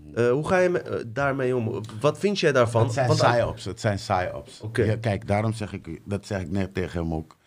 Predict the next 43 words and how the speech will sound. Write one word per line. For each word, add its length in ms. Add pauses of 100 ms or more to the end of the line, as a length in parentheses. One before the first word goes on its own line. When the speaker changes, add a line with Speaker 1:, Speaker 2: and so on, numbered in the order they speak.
(140)
Speaker 2:
Het 140
ding 180
stottert, 400 (120)
het 140
beeld. 320 (420)
Speaker 1:
Nee, 200
hier 180
is 120
die 100
goed. 240 (180)
Speaker 2:
Oké. 300 (320)
Kijk, 280
dat 160
zei 160
ik 80
tegen 240
Nijo 280
net 220
in 120
de 100
auto 340
ook. 200
We 100
moeten, 440
we 140
moeten 240
voorzichtig 540
zijn 300 (640)
hoe 340
we 100
kijken 340
Speaker 1:
Ja. 40
Speaker 2:
naar 140
dat 200
soort 200
dingen. 260
Want 200
kijk, 360
als 200
jij 180
nu 180
op 200
nationale 560